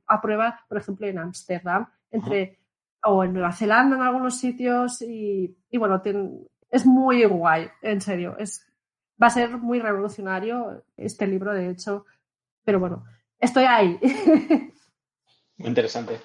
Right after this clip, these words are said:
Speaker 2: Bueno, has dicho que llegas a la cama y acabas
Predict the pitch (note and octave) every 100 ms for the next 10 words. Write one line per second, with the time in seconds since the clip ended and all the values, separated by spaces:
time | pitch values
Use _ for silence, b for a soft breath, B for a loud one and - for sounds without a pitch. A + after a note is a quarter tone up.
0 | B B D3+ D3+ C3+ C3 C#3+ D3+ C#3+ C3+
1 | B2+ B2 A#2+ A#2 A2+ A2+ C#3 C3 C3 A#2+
2 | C#3 C3 C3 B2+ A#2+ A#2 B2+ A#2+ A2+ A2
3 | F2+ -